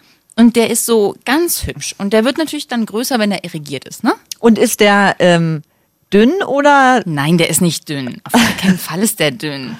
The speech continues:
Speaker 2: <laughs> Ist er
Speaker 1: Das
Speaker 2: dick?
Speaker 1: ist ja aber das, ich meine, welche Frau wünscht sich denn einen Mann mit einem dünnen Penis?
Speaker 2: Keine Ahnung, was es alles
Speaker 1: Nein.
Speaker 2: gibt.
Speaker 1: Nein, das ist ein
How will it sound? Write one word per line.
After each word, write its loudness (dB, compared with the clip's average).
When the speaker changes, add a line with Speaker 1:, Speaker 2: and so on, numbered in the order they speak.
Speaker 2:
<laughs> -20
Ist -4
er 4
Speaker 1:
Das 0
Speaker 2:
dick? 4
Speaker 1:
ist 2
ja 4
aber 0
das, -8
ich -10
meine, -4
welche 2
Frau 0
wünscht -4
sich -10
denn -2
einen -4
Mann 2
mit 0
einem -6
dünnen -6
Penis? -12
Speaker 2:
Keine -8
Ahnung, -6
was 2
es -2
alles 2
Speaker 1:
Nein. -6
Speaker 2:
gibt. -14
Speaker 1:
Nein, 2
das 2
ist -2
ein 2